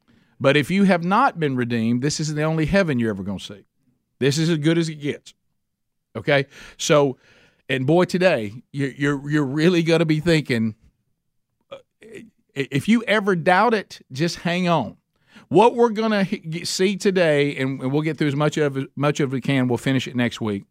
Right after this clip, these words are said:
And I know that most Bible studies do not quote Bachman Turner Overdrive. You ain't seen nothing yet, okay?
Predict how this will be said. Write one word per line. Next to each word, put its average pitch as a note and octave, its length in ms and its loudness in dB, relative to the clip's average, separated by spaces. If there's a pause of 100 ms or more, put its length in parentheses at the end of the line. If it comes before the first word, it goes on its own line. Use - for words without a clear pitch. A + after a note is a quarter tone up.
(960)
And C#3+ 120 4
I F#3+ 120 6
know G#3 300 4
that D#3 160 -2
most D#3+ 280 0
Bible D3+ 280 4
studies C#3+ 420 0
do C3 160 0
not C3 320 0
quote C#3+ 340 0
Bachman C3+ 340 0
Turner C3+ 280 -2
Overdrive. C#3 580 -2 (2500)
You F3+ 240 4
ain't F3+ 200 0
seen D#3+ 300 0
nothing D3 380 0
yet, G#2+ 240 -4 (960)
okay? C#3 460 0